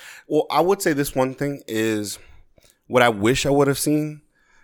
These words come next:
Um, kinda more of a wish list than, than a, I didn't like. Um, I wish the kid had more development. Like,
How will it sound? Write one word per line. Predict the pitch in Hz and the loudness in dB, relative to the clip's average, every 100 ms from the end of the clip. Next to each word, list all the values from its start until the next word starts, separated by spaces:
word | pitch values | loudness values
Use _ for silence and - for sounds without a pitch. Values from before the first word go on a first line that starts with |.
| _ _ | _ _
Um, | 107 104 101 | 0 0 0
kinda | 123 120 | 0 2
more | 117 120 | 4 2
of | 113 | 0
a | |
wish | 101 110 - | 0 0 0
list | 127 - | -4 -2
than, | 113 104 101 90 | -4 -2 -4 -4
than | 104 | -2
a, | 98 95 | -2 -2
I | 92 | -4
didn't | 101 98 | -4 -2
like. | 92 110 - _ _ _ _ _ _ _ | -4 -6 -10 _ _ _ _ _ _ _
Um, | 98 101 95 92 95 - - | 0 0 0 -4 -12 -12 -2
I | 110 | 0
wish | 107 127 147 - - | 2 2 0 -4 -2
the | 110 95 - _ _ | 0 0 -6 _ _
kid | - - 139 123 | -8 -2 0 0
had | 107 107 104 | 0 -2 -2
more | 101 104 | 0 -2
development. | 90 98 87 95 92 - 82 - _ _ _ _ _ _ - - - | -2 -6 -2 -2 -4 -8 -14 -18 _ _ _ _ _ _ -20 -20 -10
Like, | 107 110 104 95 - | 0 2 2 -2 -16